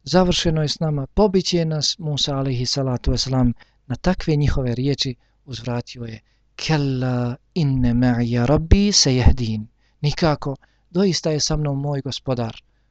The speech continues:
on će mi ukazati na pravi put.” U riječima selefu saliha nalazimo da djela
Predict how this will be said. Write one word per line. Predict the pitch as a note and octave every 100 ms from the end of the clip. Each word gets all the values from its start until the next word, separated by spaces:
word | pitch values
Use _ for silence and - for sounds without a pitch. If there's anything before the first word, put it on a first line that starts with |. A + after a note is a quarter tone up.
| _ _
on | C#3 D#3+ D#3
će | - C#3+
mi | B2+
ukazati | A#2+ - A#2 A2+ - A#2+
na | G#2+
pravi | A#2 A2 G#2+
put.” | - - _ _ _ _ _ _ _
U | C#3+
riječima | B2+ D3+ - D3
selefu | B2+ D3+ C#3 -
saliha | B2+ C3+ C3+ D3 - F#3 - _ _ -
nalazimo | C#3 D3 C#3 D3 C#3+
da | C3+ C3
djela | D3+ D3+